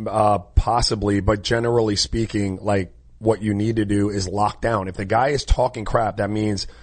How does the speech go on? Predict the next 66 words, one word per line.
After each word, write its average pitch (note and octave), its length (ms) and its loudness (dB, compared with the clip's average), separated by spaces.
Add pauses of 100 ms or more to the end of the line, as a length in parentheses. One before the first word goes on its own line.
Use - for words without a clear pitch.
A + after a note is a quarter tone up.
(180)
in G#2+ 160 -4
most E3 360 2
instances A#2 640 -4
he's A2+ 180 -4 (120)
earned B2 300 -2
the G#2+ 80 0
right G2+ 280 -2
to B2 80 -12
talk C#3+ 260 -2
the A#2 60 -14
crap. E3 360 -4 (200)
That B2 140 -4
means C#3 220 -6
you're C3 120 0
not B2+ 180 -4
doing A#2 220 -4
your F#2+ 100 -4
job. E2+ 460 -6 (380)
And A2 80 -6
so B2+ 140 -2
the A2+ 140 -4
best D3 500 -2
way D3+ 180 -6
to C3 80 -6
stop - 380 -8
that F#2+ 320 -8 (140)
is A2 140 -6
to A2+ 120 -10
do B2 140 -4
your A#2 160 -2
job, F#2+ 260 -4
whatever E3+ 320 -4
that A#2 160 -4
is. F#2 180 -6
So A#2+ 180 0
if, A2+ 120 -6
if A#2+ 140 -10
he's A2+ 180 -6
defending D3+ 500 -4
you, G#3+ 280 0 (260)
then A2 160 -2
you C#3+ 80 2
need D#3+ 140 0
to C#3+ 40 0
start C#3+ 240 2
figuring C#3+ 240 -2
out C3+ 120 0
a - 20 2
way C3 100 -2
to B2 80 -4
put B2+ 180 2
the B2 60 -4
ball A2 220 0
in A2+ 60 -4
the A#2 60 -2
bucket. C#3 360 -2 (300)
If A#2 160 -4
you're C3+ 100 2
defending A#2 400 -4
him, D3+ 400 0 (300)
then A#2+ 160 0
you B2+ 80 2
need D3+ 180 0
to - 60 2
stop - 340 -2
him. C3 320 -2